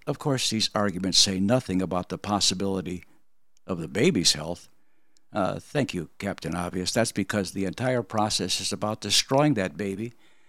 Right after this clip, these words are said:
and expelling him or her from the warmth and nourishment of the womb. Okay, you've discovered <laughs> I have a bias. Like the majority of Americans, I do believe abortion has a place in our society, but not the way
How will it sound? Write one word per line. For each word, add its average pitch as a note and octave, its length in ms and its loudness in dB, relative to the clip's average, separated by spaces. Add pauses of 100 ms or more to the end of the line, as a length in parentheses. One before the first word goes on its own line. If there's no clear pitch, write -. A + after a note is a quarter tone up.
(160)
and B2+ 140 4
expelling C#3 560 2
him G2+ 180 2
or F#2 140 2
her G2 320 -2
from G2 220 -2
the F#2 120 2
warmth A#2 400 4
and C3 160 0
nourishment G2+ 500 -2
of E2+ 100 -6
the E2 100 -8
womb. C#2+ 280 -12 (1040)
Okay, F#2+ 460 -2 (1040)
you've E3 200 0
discovered G#2+ 560 2
<laughs> - 40 -8
I A2+ 200 -4
have - 220 -4
a B2 60 -4
bias. B2 580 0 (880)
Like C#3 220 2
the D#3 60 -2
majority D3+ 500 4
of G2 100 0
Americans, G#2 640 0
I E3+ 180 2
do D#3 260 2
believe G2 420 0
abortion G2+ 480 -2
has G2 240 -2
a A#2 60 -4
place F2+ 340 2
in F2+ 80 -6
our E2 120 -8
society, C3+ 520 0
but G2+ 220 -2
not D3 280 0
the D3 80 -2
way G#2 320 4